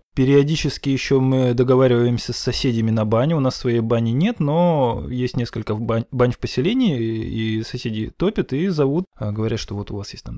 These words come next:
три-четыре часа в такой день, приходите, и это может быть либо безвозмездно, либо там помочь им уже по хозяйству, там каких-нибудь дров поколоть или там что-нибудь перетащить, что-нибудь еще. Не знаю даже, что они там делают, но обычно просят в обмен на баню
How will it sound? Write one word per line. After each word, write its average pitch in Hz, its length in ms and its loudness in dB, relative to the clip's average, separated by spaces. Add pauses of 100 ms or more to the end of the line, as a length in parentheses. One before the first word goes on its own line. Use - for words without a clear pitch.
три-четыре 101 540 -8
часа 190 480 -2
в - 80 -12
такой 113 280 -2
день, 135 260 -2
приходите, 117 760 -4
и 104 760 -6
это 104 200 -6
может 104 240 -4
быть 101 140 -10
либо 104 320 -8
безвозмездно, 117 680 2
либо 131 240 2
там 120 200 0
помочь 120 360 0
им 113 180 -4
уже 101 140 -6
по - 100 -14
хозяйству, 104 460 -6
там 117 140 -10
каких-нибудь 104 500 -8
дров 104 320 -4 (160)
поколоть 104 560 -2
или 104 140 -4
там 104 200 -4
что-нибудь - 280 -6
перетащить, 107 520 -8
что-нибудь - 320 -10
еще. - 180 -6
Не 120 120 2
знаю 113 200 2
даже, 101 180 -2
что 110 120 -4
они 104 100 -2
там 107 160 -2
делают, 165 320 2
но 175 260 -2 (160)
обычно 120 460 0 (680)
просят 120 360 -4 (220)
в 113 140 -4
обмен 110 260 -2
на 107 100 -2
баню 123 380 -2